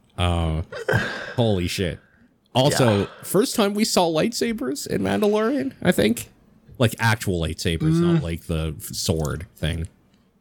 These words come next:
Speaker 2: We s-, didn't we see the dark saber at the end of season one? Doesn't he pull it out?
Speaker 1: Yeah, but it's more like a machete <laughs> with
Speaker 2: <laughs>
Speaker 1: dark energy on it. <laughs>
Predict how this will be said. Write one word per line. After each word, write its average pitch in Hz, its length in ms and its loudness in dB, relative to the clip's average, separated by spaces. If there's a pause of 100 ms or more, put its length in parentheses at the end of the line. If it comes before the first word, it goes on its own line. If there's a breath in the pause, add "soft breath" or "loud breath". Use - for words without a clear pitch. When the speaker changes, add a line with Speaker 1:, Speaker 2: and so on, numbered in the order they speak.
(200)
Speaker 2:
We 135 120 6
s-, - 200 2
didn't 190 240 -2
we 240 80 0
see 127 340 -2
the 127 140 0
dark 123 320 -2
saber 123 380 0
at 123 80 -4
the 113 160 0
end 110 160 0
of 113 80 0
season 113 320 -2
one? 117 320 -4 (760 soft breath)
Doesn't 101 220 -6
he 113 60 0
pull 107 260 -2
it 92 80 0
out? 98 320 0 (2000 soft breath)
Speaker 1:
Yeah, 170 240 4
but 180 180 4
it's 175 180 0
more 208 140 2
like 180 200 4
a 123 40 6
machete 110 680 4 (240 loud breath)
<laughs> - 260 -18
with 123 200 0
Speaker 2:
<laughs> 143 420 2
Speaker 1:
dark 110 300 2
energy 110 400 2
on 98 260 0
it. 135 260 0
<laughs> - 60 -16